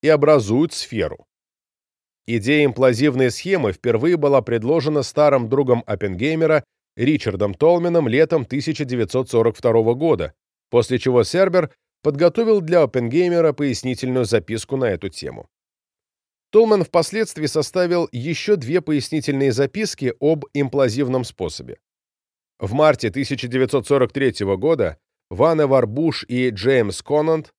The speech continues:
попросили Оппенгеймера уделить больше внимания имплозивной схеме детонации. Оппенгеймер ответил: «Этим занимается Цербер». Хотя Толман не предлагал сжатие твердого материала с целью повышения его плотности,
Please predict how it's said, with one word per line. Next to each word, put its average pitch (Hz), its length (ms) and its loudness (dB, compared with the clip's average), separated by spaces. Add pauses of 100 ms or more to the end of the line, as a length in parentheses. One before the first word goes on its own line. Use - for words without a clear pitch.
(140)
попросили 151 500 -2
Оппенгеймера 160 680 0
уделить 135 420 -2
больше 123 380 0
внимания 143 640 -2 (380)
имплозивной 151 760 0
схеме 113 360 -4
детонации. 92 720 -8 (640)
Оппенгеймер 131 600 0
ответил: 151 580 -4
«Этим 110 320 -2
занимается 110 600 -4
Цербер». 85 480 -6 (1080)
Хотя 139 320 2
Толман 156 420 0
не 147 100 0
предлагал 160 540 0
сжатие 101 480 0
твердого 120 480 2
материала 120 560 2
с - 100 -10
целью 123 380 0
повышения 131 720 -2
его 107 240 0
плотности, 170 760 -4